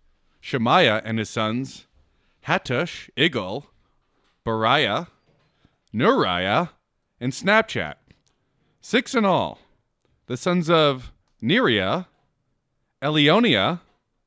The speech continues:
Hizk-, Hizkiah, and Azrikam. Three in all. The sons of Elionia, Hoda-, Hodaviah,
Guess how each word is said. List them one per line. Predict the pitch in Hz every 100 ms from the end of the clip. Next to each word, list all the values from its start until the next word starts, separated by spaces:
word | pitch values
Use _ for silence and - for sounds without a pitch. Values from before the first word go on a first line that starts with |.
| _ _ _ _ _ _ _ _ _ _ _ _ _ _ _ _
Hizk-, | 147 143 - 190
Hizkiah, | - 127 196 214 156 123 139 196 - _ _ _ _ _ _ _ _ _ - - _ -
and | 147
Azrikam. | 180 233 208 151 - 98 82 - _ _
Three | - 175 285
in | 240
all. | 170 98 73
The | 117
sons | 123 - 233 233
of | 170 156 180 - _ _ _ _ _ _ _ _ -
Elionia, | 180 208 180 226 214 107 120 190 _ _ _ _ _ _ _ _ _ _ _ _ _ _ _ _ _ _ _ _
Hoda-, | 175 208 202 208 202 _ - - - - -
Hodaviah, | 190 185 208 247 147 107 139 196